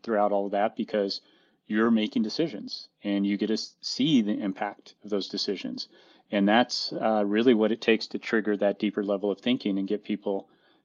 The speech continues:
to maybe explore new ways of doing things.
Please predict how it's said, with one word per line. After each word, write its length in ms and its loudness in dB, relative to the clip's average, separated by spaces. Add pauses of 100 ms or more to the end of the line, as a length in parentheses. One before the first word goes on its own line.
to 460 0 (460)
maybe 320 0
explore 540 0 (120)
new 160 4
ways 240 0
of 80 -10
doing 220 -6
things. 360 -10